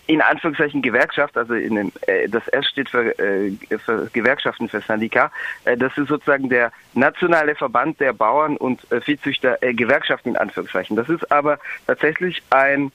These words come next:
überwiegend nicht aus Lohnabhängigen, sondern aus Kleinunternehmern, Mittel- und Großunternehmern bestehender Verband, der konservativ wirtschaftsliberal ausgerichtet ist, in dem Führungskräfte selber, äh, groß, also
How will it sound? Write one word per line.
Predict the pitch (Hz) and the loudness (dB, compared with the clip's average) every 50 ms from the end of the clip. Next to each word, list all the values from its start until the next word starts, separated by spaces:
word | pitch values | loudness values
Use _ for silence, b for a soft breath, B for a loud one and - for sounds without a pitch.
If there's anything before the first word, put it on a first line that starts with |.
| _ _ - | _ _ -2
überwiegend | 175 180 202 190 165 185 175 160 139 | 0 2 2 2 2 0 -2 0 0
nicht | 151 185 185 - | 0 0 0 0
aus | 147 139 123 | -2 0 0
Lohnabhängigen, | 135 160 180 175 156 - - 160 156 151 147 143 131 | 0 2 4 2 2 2 0 0 2 2 2 2 2
sondern | 135 135 135 131 - | 0 0 0 0 0
aus | - 120 - | 0 -2 -2
Kleinunternehmern, | - - 131 135 156 - - 143 - 160 151 147 151 151 151 143 135 | 0 2 4 4 4 2 0 -2 0 0 2 2 2 2 2 2 2
Mittel- | 131 156 - - - | 0 0 0 -2 -2
und | 85 127 - | 0 -2 0
Großunternehmern | - 143 170 170 - 131 156 214 196 165 160 160 151 143 139 135 120 | 2 2 2 2 2 0 0 2 2 2 2 2 2 2 2 0 0
bestehender | 135 135 - - 135 135 123 120 120 | -4 -6 -2 0 0 0 2 0 0
Verband, | - - 107 104 110 131 165 - - B B B B B B B B | 0 -2 0 0 0 0 0 -2 -6 B B B B B B B B
der | 147 147 147 147 147 151 151 151 - - - | 2 4 4 4 4 4 2 0 0 -2 -2
konservativ | - 151 160 160 165 160 156 156 - 147 131 | 0 0 2 2 2 2 0 0 0 -2 -2
wirtschaftsliberal | 156 156 - 170 165 - - 156 147 147 139 131 131 139 151 - | -2 0 -2 -2 -2 -2 -2 0 2 2 2 2 2 0 2 2
ausgerichtet | - 143 135 - - 127 135 135 - 135 120 - | 0 0 -2 -4 -4 -4 -4 -4 -4 -4 -2 -2
ist, | 120 160 180 - - - | -2 -2 -2 -4 -8 -6
in | - 95 139 135 | -2 0 0 2
dem | 131 147 147 135 | 2 0 0 0
Führungskräfte | - - 160 170 185 175 165 - - - - 156 156 - - - 147 - - | -2 0 0 2 0 0 -2 -4 -4 -2 -2 -2 -2 -2 -4 -4 -4 -4 -4
selber, | 139 117 131 135 143 165 160 156 151 147 143 - _ | -4 0 2 2 2 2 2 2 2 2 0 -2 _
äh, | 110 113 117 110 | -2 0 0 0
groß, | 113 - 135 156 185 196 190 - - - - _ _ - | -2 0 2 2 2 2 0 -2 -8 -20 -20 _ _ 0
also | 113 120 117 113 | 0 0 0 -2